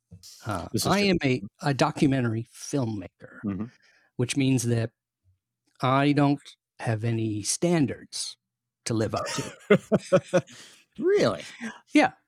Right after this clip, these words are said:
Speaker 2: Do
Speaker 1: I mean,
Speaker 2: you
Speaker 1: if somebody cries at the end, the whole thing seems true, and people
Speaker 2: It's good enough. All right.
Speaker 1: That's pretty much it. Don't tell <laughs> any of my documentary friends I said that. But, um, but you are a, a, a scholar,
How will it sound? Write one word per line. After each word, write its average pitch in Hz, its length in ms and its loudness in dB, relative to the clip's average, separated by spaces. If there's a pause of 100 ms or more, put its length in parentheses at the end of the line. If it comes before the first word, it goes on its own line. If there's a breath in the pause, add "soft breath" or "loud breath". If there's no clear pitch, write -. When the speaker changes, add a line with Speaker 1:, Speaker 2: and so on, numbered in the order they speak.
(140)
Speaker 2:
Do 147 120 6
Speaker 1:
I 160 40 10
mean, 165 140 8
Speaker 2:
you 165 40 8
Speaker 1:
if 151 60 4
somebody 175 300 6
cries 170 380 4
at 151 100 6
the 147 160 8
end, 131 360 2 (520)
the 127 160 2
whole 131 160 4
thing 131 240 2
seems 120 600 -2
true, 131 420 2
and 127 400 -4
people 147 400 -8 (220)
Speaker 2:
It's 95 120 -20
good 95 140 -6
enough. 104 200 -4 (200)
All 113 60 -4
right. 247 180 -6
Speaker 1:
That's 127 220 -4
pretty 135 180 0
much 123 220 -4
it. - 140 -8 (440 soft breath)
Don't 156 160 6
tell 131 260 2
<laughs> - 80 0
any 156 120 8
of 151 60 6
my 127 160 2
documentary 110 500 -2
friends 117 260 -16
I - 60 -18
said 185 240 -4
that. - 140 -6 (680 loud breath)
But, 185 340 0
um, 160 340 2 (1120)
but 185 180 4
you 233 200 6
are 143 200 6
a, 107 260 0
a, 123 360 -4
a 104 40 -8
scholar, 107 580 -2